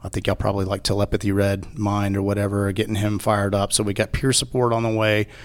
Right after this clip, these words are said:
We've got, um, T M P A, Robert McCabe, uh, attorney coming to support me,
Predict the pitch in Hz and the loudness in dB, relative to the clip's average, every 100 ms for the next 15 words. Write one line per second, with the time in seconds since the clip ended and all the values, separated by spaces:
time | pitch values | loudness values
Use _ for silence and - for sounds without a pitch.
0 | - - - 104 98 98 98 95 98 - | -20 -6 0 0 2 0 0 -2 -4 -6
1 | - 101 95 95 95 95 101 98 - 117 | -2 -2 0 -2 -4 -4 -6 -4 0 0
2 | 104 110 107 107 101 101 104 107 101 104 | 2 2 2 2 2 2 0 -4 -2 -2
3 | 101 101 98 104 104 107 104 110 107 104 | 0 -2 -4 -4 -4 -2 -2 0 0 0
4 | 107 101 101 101 - 104 98 - - 107 | 0 2 0 0 -2 -2 0 -2 -2 -4
5 | 104 104 | -2 -4